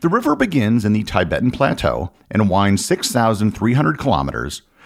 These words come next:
or approximately three thousand nine hundred and fifteen miles, to the Pacific Ocean near the city of Shanghai. The Yangtze River Basin is the heart of China, and it covers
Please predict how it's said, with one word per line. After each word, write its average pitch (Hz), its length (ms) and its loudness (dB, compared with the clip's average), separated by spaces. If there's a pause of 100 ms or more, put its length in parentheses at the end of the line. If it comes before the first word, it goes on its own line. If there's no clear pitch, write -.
(180)
or 113 80 2
approximately 113 600 0
three 175 240 -2
thousand 135 400 -2
nine 113 220 0
hundred 143 240 0
and 160 140 0
fifteen 131 400 -2
miles, 87 340 0
to - 80 -10
the 78 140 -12
Pacific 196 420 -4
Ocean 92 480 0 (220)
near 123 200 2
the 139 140 -2
city 87 300 0
of 90 100 -4
Shanghai. 73 640 -2 (840)
The 175 80 -2
Yangtze 226 320 2
River 120 260 2
Basin 78 460 0
is 90 260 -2
the 104 140 0
heart 95 400 0
of 80 100 -8
China, 85 480 -2 (260)
and 156 140 0
it 175 60 -4
covers 143 340 2